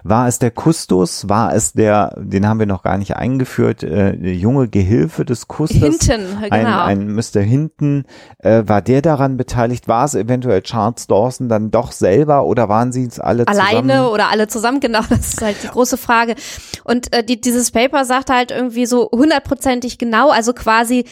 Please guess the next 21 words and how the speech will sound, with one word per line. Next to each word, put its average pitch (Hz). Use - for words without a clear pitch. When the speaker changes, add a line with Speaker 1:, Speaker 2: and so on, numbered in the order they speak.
Speaker 2:
mit 233
Beweisen, 247
die 247
vor 233
Gericht 226
Bestand 254
hätten, 269
können 247
wir 240
es 233
natürlich 220
nicht 302
sagen, 269
aber 240
es -
liegt 262
halt 240
wirklich 247
der 214
Schluss 247
nahe, 226